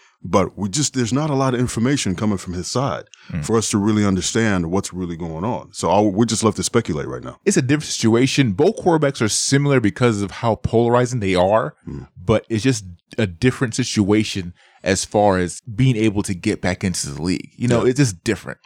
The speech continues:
Speaker 1: Yeah.
Speaker 2: Um, let me tell you what Mike Golic had to tweet about the whole situation. "I honestly don't understand the Tim Tebow move at all. Eight years out of football, never played a position. Can he block? Can he catch?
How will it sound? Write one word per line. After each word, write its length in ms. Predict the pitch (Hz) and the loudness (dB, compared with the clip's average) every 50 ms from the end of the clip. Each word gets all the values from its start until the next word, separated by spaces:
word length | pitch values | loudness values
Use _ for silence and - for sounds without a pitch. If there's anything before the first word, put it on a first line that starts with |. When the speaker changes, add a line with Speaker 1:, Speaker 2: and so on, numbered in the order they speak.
| - - | -8 -6
Speaker 1:
Yeah. 140 | 85 71 - _ _ - | -6 -6 -8 _ _ -6
Speaker 2:
Um, 280 | 90 87 87 92 98 | -2 0 0 0 0
let 80 | 113 139 | 2 2
me 80 | 160 | 2
tell 160 | 156 - 165 139 | 2 2 2 2
you 60 | 123 | 4
what 160 | 107 104 95 95 | 4 2 2 2
Mike 260 | 101 101 101 90 - - | 0 0 -2 -2 -6 -8
Golic 400 | - 98 98 98 92 78 52 - | -2 2 2 2 2 -2 -8 -10
had 180 | - 87 80 - | -6 -6 -6 -6
to 80 | 78 | -6
tweet 380 | - - - 90 85 76 - _ _ _ _ - - | -12 -10 -6 -6 -6 -6 -6 _ _ _ _ -14 -6
about 180 | 87 90 85 | -2 -2 0
the 60 | 82 92 | 0 0
whole 100 | 87 82 | -2 -4
situation. 680 | - 85 76 80 76 71 67 78 - - 58 58 - _ _ - - - - - | -4 -6 -6 -6 -4 -4 -4 -4 -6 -8 -10 -10 -12 _ _ -20 -20 -20 -16 -6
"I 160 | - 101 101 - _ - | -2 -2 -2 -4 _ -4
honestly 500 | 117 131 147 147 151 156 147 - 147 135 | -2 0 2 2 2 0 0 0 -2 -2
don't 220 | 117 101 113 113 107 | 0 0 0 0 0
understand 580 | 117 110 98 - - - 107 104 104 101 98 | -2 -2 -2 -4 -4 -2 0 2 2 2 0
the 60 | 92 82 | -2 -4
Tim 320 | - - - 117 107 104 | -6 -6 -2 -2 -2 -2
Tebow 340 | - - 110 95 87 92 87 | -2 -2 -2 0 2 0 2
move 220 | 90 95 92 80 85 | 2 0 0 0 -2
at 140 | 78 - - | -6 -4 -2
all. 340 | 76 76 65 50 - - _ _ _ _ _ _ _ - | -2 -2 -2 -2 -6 -10 _ _ _ _ _ _ _ 0
Eight 140 | 104 131 120 | 2 2 2
years 320 | 117 113 113 123 127 120 | 0 0 2 2 2 2
out 160 | 82 107 101 92 | 2 0 0 0
of 80 | 85 | -2
football, 640 | - - 123 123 - 139 127 123 120 123 120 120 _ _ _ | -4 0 0 0 2 2 2 4 4 2 2 -2 _ _ _
never 280 | - 92 107 107 120 113 | -2 0 2 2 2 0
played 240 | - - 123 113 117 | 2 0 0 0 0
a 20 | |
position. 640 | - - 92 80 90 113 117 - - 123 120 120 127 _ | -2 -2 -4 -2 0 0 0 0 -2 -4 -4 -4 -6 _
Can 180 | - - 120 104 | -4 -2 0 0
he 80 | 92 | 0
block? 460 | 80 - 92 92 104 113 113 - - _ _ _ _ _ _ | -2 -2 -2 2 2 2 2 0 -10 _ _ _ _ _ _
Can 160 | - 131 110 | -2 0 0
he 80 | 95 85 | 0 -2
catch? 540 | - - 120 110 131 156 - - - - | -2 -2 0 2 2 0 -2 -6 -18 -18